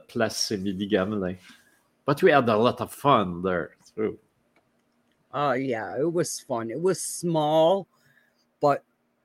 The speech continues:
Speaker 2: because it was small, we were more together. It was fun. And it wasn't long after that I started working with the city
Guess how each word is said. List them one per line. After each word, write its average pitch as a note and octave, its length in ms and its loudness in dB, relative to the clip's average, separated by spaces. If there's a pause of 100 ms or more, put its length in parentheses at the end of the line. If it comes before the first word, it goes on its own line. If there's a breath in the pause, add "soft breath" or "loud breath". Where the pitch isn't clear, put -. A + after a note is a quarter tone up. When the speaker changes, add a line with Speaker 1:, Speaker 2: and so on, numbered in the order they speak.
(180)
Speaker 2:
because F3 560 2
it A3 140 4
was F3+ 200 0
small, G3 840 2 (540 soft breath)
we D#3 180 6
were D#3+ 220 4
more F3 340 4
together. D3+ 680 0 (1900)
It D3 160 -4
was C3+ 480 -4
fun. A#2 300 -4 (920)
And E3 140 4
it D#3+ 100 2
wasn't F#3 440 4
long F#3 500 4 (100)
after D#3 840 0 (600)
that C#3+ 160 2
I C#3 120 4
started D#3+ 640 4
working E3 560 0
with C#3+ 160 -4
the C3+ 100 -4
city E3+ 680 0